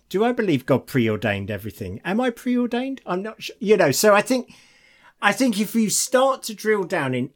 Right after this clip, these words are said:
into every phrase, I'm gonna say, rather than contradiction, there's mystery. And I am, I am now, as a Christian or follower of Jesus,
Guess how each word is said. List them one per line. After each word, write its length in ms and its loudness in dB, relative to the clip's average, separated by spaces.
into 280 -8
every 340 -6
phrase, 920 -4
I'm 180 -2
gonna 160 -2
say, 260 -4
rather 300 -4
than 160 -6
contradiction, 760 -8
there's 260 -8
mystery. 520 -10
And 160 -4
I 180 -2
am, 300 -2
I 140 -6
am 260 -2
now, 560 -2
as 200 -12
a 300 -14
Christian 640 -10
or 140 -16
follower 400 -8
of 120 -16
Jesus, 580 -14